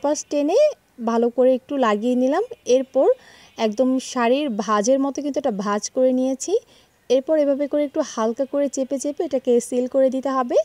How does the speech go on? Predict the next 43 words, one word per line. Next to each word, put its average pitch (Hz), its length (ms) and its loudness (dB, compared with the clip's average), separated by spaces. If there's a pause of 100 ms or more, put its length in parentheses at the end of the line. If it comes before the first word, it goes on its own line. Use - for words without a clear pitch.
(120)
যেন 214 140 0
এটা 214 180 -4
ভাজার 220 400 -2
সময় 247 240 -4
একদমই 254 340 -6
খুলে 320 260 -2
না 233 200 -2
যায়। 359 220 -4 (600)
আর 240 120 0
দেখতেই 294 340 -2
তো 285 180 -4
পেলেন 180 300 -2
কত 233 140 -4 (140)
সুন্দরভাবে 269 580 0 (120)
আর 269 140 -2
কত 226 100 -4 (140)
সহজভাবে 254 600 -2
এই 269 40 0
নাস্তাগুলো 226 500 -2
তৈরি 277 360 -4
করে 294 180 0
নিলাম। 294 320 -2 (600)
খুবই 311 320 0 (120)
ইজি, 190 300 -2
একবার 240 440 0
শুধু 311 300 -4
আপনি 294 200 -6
মনোযোগ 240 540 0
দিয়ে 294 120 -4
দেখলেই 262 420 0
কিন্তু 294 260 -6
এটা 302 220 -6
খুব 311 120 -8 (140)
সহজে 247 360 -2
বানিয়ে 220 340 -2
নিতে 202 180 -6
পারবেন। 196 400 -6 (200)
প্রথমে 339 340 -2
দেখলে 320 320 -2
মনে 311 220 -2
হবে 330 240 -2
কিন্তু 339 340 -4 (180)
খুব 381 120 -2